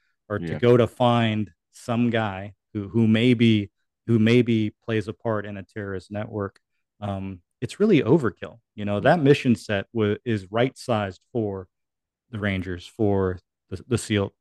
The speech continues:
Speaker 1: the seal teams, um, for the regular seal teams, for, for the, for the, you know, reconnaissance Marines or, or marsoc or what have you, the Green Berets. You know, that's right-sized for, for that level. Um,
Speaker 2: Yeah.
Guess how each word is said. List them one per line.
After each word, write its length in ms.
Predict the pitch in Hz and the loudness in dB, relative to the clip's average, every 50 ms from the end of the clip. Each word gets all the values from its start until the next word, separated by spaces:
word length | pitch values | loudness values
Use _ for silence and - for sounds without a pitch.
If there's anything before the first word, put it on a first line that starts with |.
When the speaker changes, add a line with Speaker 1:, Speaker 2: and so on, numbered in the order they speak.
| _ | _
Speaker 1:
the 80 | - 110 | -6 -4
seal 260 | - - 113 101 98 | -2 -2 -2 -2 -4
teams, 540 | - _ - 95 92 95 101 _ _ _ _ _ _ _ _ - | -6 _ -12 -14 -12 -14 -16 _ _ _ _ _ _ _ _ -12
um, 260 | 101 95 98 95 98 | -10 -8 -8 -10 -10
for 140 | - - 107 | -8 -4 -2
the 60 | 104 | 0
regular 200 | 107 107 104 98 | 2 2 0 -2
seal 200 | - - 110 101 | -4 -4 -6 -6
teams, 240 | - - - 95 87 _ - | -6 -10 -16 -16 -16 _ -6
for, 320 | 107 104 101 98 98 101 - _ _ _ _ _ _ | -4 -2 -2 -2 -4 -6 -12 _ _ _ _ _ _
for 100 | - 104 | -6 -6
the, 140 | 101 107 - _ _ | -6 -6 -8 _ _
for 80 | - 104 | -4 -2
the, 280 | 104 101 98 98 101 - _ _ _ _ _ _ _ _ | -2 -2 -4 -6 -8 -14 _ _ _ _ _ _ _ _
you 60 | - 98 | -16 -14
know, 120 | 95 98 - _ | -14 -16 -16 _
reconnaissance 600 | - 113 - - 107 98 95 95 - 107 95 - | -16 -12 -6 -4 -4 -4 -4 -6 -8 -12 -12 -10
Marines 460 | - 107 104 101 98 95 98 98 92 92 | -8 -8 -6 -6 -8 -10 -10 -12 -10 -8
or, 200 | 98 98 95 - | -8 -8 -8 -8
or 100 | - 113 101 | -6 -6 -6
marsoc 440 | 101 95 95 95 - - 90 90 92 _ - | -6 -8 -10 -12 -14 -14 -16 -16 -16 _ -16
or 80 | 98 98 | -16 -14
what 120 | 98 95 | -14 -14
have 180 | 92 98 101 104 | -14 -14 -14 -14
you, 100 | - 101 | -12 -8
the 80 | 101 113 | -8 -6
Green 240 | 104 - 113 107 101 | -4 -2 -2 -2 -4
Berets. 340 | 95 95 95 95 92 90 _ _ _ _ _ _ - | -6 -8 -10 -10 -10 -12 _ _ _ _ _ _ -2
You 60 | 120 | 0
know, 60 | 123 | 0
that's 140 | 123 123 - | 0 0 0
right-sized 800 | 113 101 107 117 120 113 - - 120 107 104 101 101 - _ _ _ - | 0 2 2 2 0 -2 -2 -4 -4 -2 -4 -4 -8 -10 _ _ _ -14
for, 260 | 101 98 92 90 95 _ _ _ | -12 -12 -12 -12 -14 _ _ _
for 200 | _ - 107 107 | _ -4 -4 -4
that 360 | 92 82 82 101 107 110 - _ - | -4 -4 -4 -2 -2 -2 -4 _ -10
level. 380 | 95 95 101 117 - - 92 _ _ _ _ _ _ _ _ _ _ - | -6 -2 -2 -2 -2 -4 -10 _ _ _ _ _ _ _ _ _ _ -16
Um, 200 | 98 98 98 95 90 | -14 -12 -10 -10 -8
Speaker 2:
Yeah. 120 | 82 80 | -8 -10